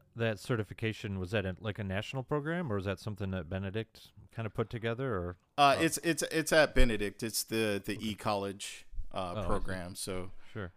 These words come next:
Speaker 2: uh, yeah, so we, we've had online courses in the, in the past, um, but now we're pushing to get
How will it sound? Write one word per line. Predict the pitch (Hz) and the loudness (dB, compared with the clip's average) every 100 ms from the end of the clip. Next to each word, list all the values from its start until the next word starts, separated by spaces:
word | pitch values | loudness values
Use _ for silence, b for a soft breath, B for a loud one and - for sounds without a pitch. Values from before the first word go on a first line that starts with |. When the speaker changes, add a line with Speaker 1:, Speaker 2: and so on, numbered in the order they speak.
| - | -8
Speaker 2:
uh, | 101 98 87 90 - | -4 -2 -4 -8 -12
yeah, | 113 95 92 | -6 -6 -4
so | - 127 | -4 0
we, | 147 151 | 2 0
we've | - 156 135 | 2 0 2
had | 147 139 | 4 4
online | - 127 123 117 110 | 4 2 2 -2 -4
courses | 127 113 107 104 | -4 -4 -6 -8
in | 98 | -6
the, | 95 - | -8 -6
in | 104 | -6
the | 98 | -4
past, | - 110 120 127 - - | -2 0 0 -2 -8 -10
um, | - 104 98 95 - b b b - | -4 -2 -2 -4 -12 b b b 0
but | 110 107 | 4 6
now | 110 107 104 | 6 4 2
we're | 95 98 | -2 -4
pushing | - 127 - 113 101 | 4 4 4 -4 -4
to | - 101 | -6 -6
get | - 98 104 | -6 -6 -6